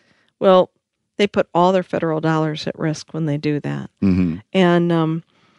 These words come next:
Speaker 1: so it's always an interesting, um, opportunity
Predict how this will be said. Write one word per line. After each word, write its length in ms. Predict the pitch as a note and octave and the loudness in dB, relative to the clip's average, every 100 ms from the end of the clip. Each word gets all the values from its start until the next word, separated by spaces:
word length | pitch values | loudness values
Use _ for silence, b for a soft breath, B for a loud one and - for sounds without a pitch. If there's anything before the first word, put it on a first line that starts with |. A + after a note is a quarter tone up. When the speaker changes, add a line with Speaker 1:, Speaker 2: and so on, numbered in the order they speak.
| - - | -20 -6
Speaker 1:
so 160 | - | 0
it's 120 | A3 - | 0 2
always 300 | A3 G#3+ G#3 | 2 2 0
an 100 | - | 0
interesting, 800 | G3 G3+ G#3 - G#3 F#3+ E3+ F3 _ _ | -2 -2 -6 -6 -2 0 0 -2 _ _
um, 300 | F#3 D#3+ D#3+ | -2 -2 -2
opportunity 800 | E3 F#3+ - E3+ - F3 D#3 D#3+ | 0 0 -2 -10 -4 -2 -2 -8